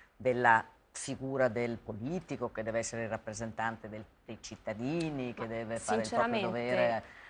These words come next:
Speaker 1: eh, a favore della società.
Speaker 2: Sinceramente io credo che non sia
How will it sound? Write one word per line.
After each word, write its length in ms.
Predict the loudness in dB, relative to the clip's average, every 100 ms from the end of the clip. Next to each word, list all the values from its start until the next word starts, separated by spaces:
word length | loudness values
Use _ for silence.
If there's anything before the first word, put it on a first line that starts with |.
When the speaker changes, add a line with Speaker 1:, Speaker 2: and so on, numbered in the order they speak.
| -20 -18
Speaker 1:
eh, 60 | -16 -12
a 40 | -8
favore 380 | -2 2 2 2
della 200 | -2 -4
società. 520 | -6 -6 2 2 2 -4 -20 -20 -20 -20 -12
Speaker 2:
Sinceramente 720 | -2 -2 0 0 0 -2 0
io 160 | 2 4
credo 300 | 2 2 0
che 140 | -2
non 180 | -2 -4
sia 460 | -4 0 2 0